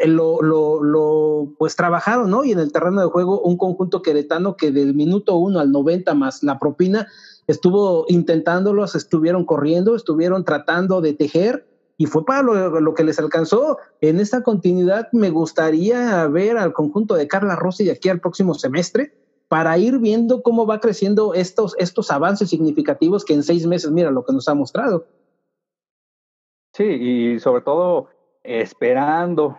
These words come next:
Speaker 2: ya que se mejore esta situación de la pandemia, como lo hemos comentado, que pudiese ya jugar en el estadio, eh, el an-, antiguo municipal, ahora, eh, creo que se llama, eh, Distrito
Speaker 1: Olímpico.
Speaker 2: Ol-, el Olímpico.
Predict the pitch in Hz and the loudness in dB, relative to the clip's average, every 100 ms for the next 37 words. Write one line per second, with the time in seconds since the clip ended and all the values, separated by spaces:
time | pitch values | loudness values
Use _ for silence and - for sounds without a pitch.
0 | - 113 117 135 143 139 110 101 95 104 | -10 -4 -2 0 -2 -4 -6 -6 -6 -8
1 | 104 - 120 127 123 110 104 123 117 101 | -4 0 0 0 -6 -8 -2 0 0 -2
2 | 110 107 113 113 - 98 95 104 107 104 | -4 -4 -4 -4 -6 -6 -2 -2 -4 -6
3 | 104 95 92 110 135 - _ _ _ _ | -10 -10 -4 -4 -4 -8 _ _ _ _
4 | _ 131 - 143 156 185 190 180 180 170 | _ -6 -2 0 2 2 0 0 0 0
5 | 175 156 113 - 139 147 151 147 131 107 | 0 0 -2 -2 0 2 2 2 2 0
6 | - 64 98 98 95 92 _ _ _ _ | -2 -6 -6 -4 -6 -8 _ _ _ _
7 | _ - 98 95 - 113 123 139 131 107 | _ -16 -14 -12 -10 -8 -2 0 0 0
8 | 104 95 - 139 139 123 123 117 104 92 | -4 -6 -6 -2 0 2 2 0 -2 -6
9 | _ _ 104 95 95 92 95 - - 110 | _ _ -10 -8 -6 -8 -10 -12 -12 -8
10 | 110 110 117 104 95 90 - _ - - | -4 -2 0 0 -2 -6 -10 _ -16 -10
11 | - - - - 117 139 170 170 - - | -10 -8 -10 -8 -4 0 2 2 2 0
12 | 156 135 - - _ _ _ 117 120 120 | -2 -4 -6 -16 _ _ _ -4 0 2
13 | 117 127 151 131 - 98 | 2 0 -2 -6 -6 -6